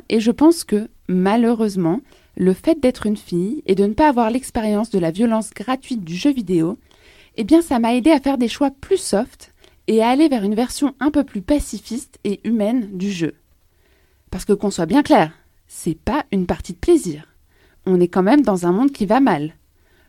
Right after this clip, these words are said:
où les androïdes comprennent qu'en fait c'est peut-être mieux d'être humain, ils commencent à se rebeller contre le système et ça va vite partir en guerre ci-, en guerre civile.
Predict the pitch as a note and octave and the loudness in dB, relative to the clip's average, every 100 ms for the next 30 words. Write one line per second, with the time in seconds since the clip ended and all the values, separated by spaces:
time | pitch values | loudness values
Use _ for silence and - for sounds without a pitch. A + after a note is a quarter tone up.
0 | _ F#3+ F3+ F3+ F3 G3 G3+ A#3 C4+ C#4+ | _ -6 0 0 2 0 0 0 0 -2
1 | - _ - D#4 D4+ - C#4+ C4 F#3 - | -14 _ 2 2 2 0 0 0 -2 -2
2 | C4+ A#3+ - A#3+ - F3+ - - D#4+ - | -2 0 0 -2 -2 -6 -4 -4 -4 4
3 | D#4 D#4 B3 A3+ - E3+ E3 - _ _ | 6 6 4 -2 -2 0 -2 -6 _ _
4 | _ _ _ _ _ G#3 F#3 - D#4+ D#4 | _ _ _ _ _ -8 -4 4 6 6
5 | C#4+ B3 - C#4+ A#3 G#3 G#3+ D4 C#4 C4 | 2 -4 -2 0 0 -2 -2 -2 0 0
6 | G#3 - G3+ A3+ C4+ D#4+ - _ - _ | -2 -4 -6 -4 0 -2 -4 _ -20 _
7 | - G3 A3 G3+ G3 F#3+ D#4+ - D4+ - | -4 -2 -2 0 0 2 -2 0 -2 0
8 | E4 C#4+ C4 A#3+ - - _ - _ G3 | 0 2 2 -2 -6 -14 _ -20 _ 0
9 | G3 C4+ B3+ - A#3+ E3 | 0 -2 -4 -6 -4 -4